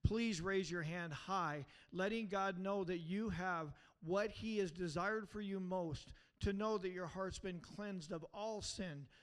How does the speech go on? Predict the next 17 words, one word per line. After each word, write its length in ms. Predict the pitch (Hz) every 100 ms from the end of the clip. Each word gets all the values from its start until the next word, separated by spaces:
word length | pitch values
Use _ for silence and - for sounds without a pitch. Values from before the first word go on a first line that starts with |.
| _
because 300 | 175 185 175
of 140 | 175 170
what 180 | 175
that 160 | 185 170
work 240 | 175 175
has 120 | 175 151
been 180 | 170
done 160 | 156 160
on 100 | 151
the 80 | 143
cross. 560 | - 139 120 - - - _ _ _ _ _ _ _
Thank 280 | 180 185 175
you 120 | 175
for 120 | -
raising 380 | 156 156 147 156
your 140 | 143 135
hand. 300 | 139 127